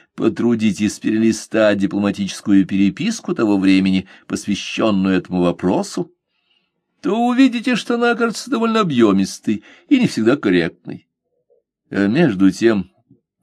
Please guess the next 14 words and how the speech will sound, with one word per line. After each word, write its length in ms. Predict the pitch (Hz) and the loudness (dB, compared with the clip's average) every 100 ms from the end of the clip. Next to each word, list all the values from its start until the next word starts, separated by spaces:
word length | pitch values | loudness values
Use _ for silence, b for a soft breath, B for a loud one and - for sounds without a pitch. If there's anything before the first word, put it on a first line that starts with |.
| 110 | -4
Дон 320 | 107 131 120 | 0 2 2
Мигель 380 | 117 117 104 110 104 | 2 2 4 2 2
де 160 | 107 | 0
Спиноса 600 | 107 - 113 120 113 104 | 0 -4 -2 0 -2 -6
совершенно 960 | 101 - 104 - - 104 92 95 87 85 | -8 -8 -8 -8 -2 0 2 0 0 0
обезумел. 520 | 85 87 90 82 87 _ _ _ _ _ _ _ _ - | 0 -4 -4 -6 -10 _ _ _ _ _ _ _ _ -2
Опала, 720 | 123 156 - 240 269 247 117 | 0 2 2 2 4 4 4
явившаяся 840 | 101 98 98 98 - 107 98 110 | 4 4 4 0 0 0 2 0
следствием 680 | 107 - 110 101 - 110 104 | -2 0 0 0 -4 -2 -2
поражений, 760 | 98 117 117 110 107 98 95 B B B | -2 0 2 4 4 4 2 B B B
нанесенных 800 | - 117 120 120 - 120 107 101 | -2 2 2 0 0 0 0 -2
ему 120 | 110 | -2
капитаном 540 | - - - 117 113 110 | -4 -4 0 0 0 -2
Бладом, 500 | 110 120 107 101 | 2 2 2 0